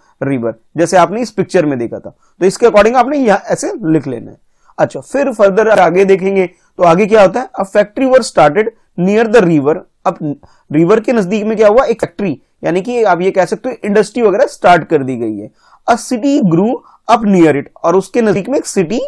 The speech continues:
या टाउन, वो भी एक, अ, एस्टैब्लिश्ड होना स्टार्ट हो गया है। जैसे आप ये रिवर को देखोगे, तो रिवर के बिल्कुल साथ के साथ यहाँ पे क्या हुआ, ये फैक्ट्री वगैरह सेटअप किया गया है।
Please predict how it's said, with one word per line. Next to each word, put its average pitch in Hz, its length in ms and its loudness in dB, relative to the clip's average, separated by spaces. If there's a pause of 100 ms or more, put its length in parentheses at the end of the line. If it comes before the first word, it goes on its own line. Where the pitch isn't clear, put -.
या 165 120 0
टाउन, 170 340 -2 (380)
वो 196 120 2
भी 269 160 0
एक, 403 120 -2
अ, 254 40 -2 (160)
एस्टैब्लिश्ड 175 760 0
होना 247 220 -4
स्टार्ट 165 380 0
हो 123 120 -6
गया 101 140 -10
है। - 80 -20 (260)
जैसे 160 160 0
आप 170 120 2
ये 180 100 4
रिवर 165 260 4
को 196 140 -2
देखोगे, 170 400 2 (360)
तो 185 60 4
रिवर 190 280 2
के 202 120 0
बिल्कुल 214 320 0
साथ 160 260 0
के 202 200 0
साथ 185 180 4
यहाँ 180 180 0
पे 190 100 -2
क्या 208 120 2
हुआ, 220 140 4 (320)
ये 220 80 2
फैक्ट्री 226 380 0
वगैरह 202 260 4
सेटअप 214 380 -2
किया 165 260 2
गया 123 200 -4
है। 120 100 -10